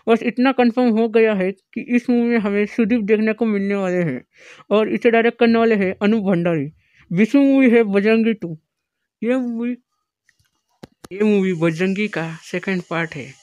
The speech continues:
इस मूवी को तो कन्नड़ के साथ साथ हिंदी में भी बहुत लोगों ने पसंद किया था। अब ये मूवी डायरेक्ट पांच भाषा में रिलीज होने, यानी कि पैन इंडिया रिलीज होने और इसे डायरेक्ट किया है हरिका ए ने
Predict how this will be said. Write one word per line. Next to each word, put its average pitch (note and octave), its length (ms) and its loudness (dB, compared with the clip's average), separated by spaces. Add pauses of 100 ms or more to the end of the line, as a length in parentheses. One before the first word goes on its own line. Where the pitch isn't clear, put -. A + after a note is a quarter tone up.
(420)
इस G#3+ 160 -2
मूवी G#3 260 2
को G3 180 -4
तो E3 240 -8 (180)
कन्नड़ F#3+ 260 -2
के G3 120 -8
साथ F3 160 -8
साथ E3+ 180 -10 (100)
हिंदी F3+ 200 -2
में G3 240 -4
भी F#3+ 60 -4
बहुत F3 300 -4
लोगों F3 200 -2
ने F3 80 -4
पसंद E3 360 -8
किया D3+ 100 -6
था। - 180 -14 (380)
अब G3 200 -4
ये A3 60 2
मूवी G3 340 -2
डायरेक्ट F3+ 320 -4 (520)
पांच F3+ 140 0
भाषा F3 300 -4
में F#3+ 100 0
रिलीज F#3 180 0
होने, E3 200 0
यानी F3+ 280 -2
कि F#3+ 100 -10
पैन F#3 320 -2
इंडिया F3 200 -2
रिलीज D#3 240 -4
होने D3 200 -6
और F#3+ 260 -6
इसे G3 140 0
डायरेक्ट F#3+ 360 -2
किया F3+ 220 0
है D#3 220 -4 (400)
हरिका F#3+ 440 0 (100)
ए E3 100 0
ने D3+ 240 -6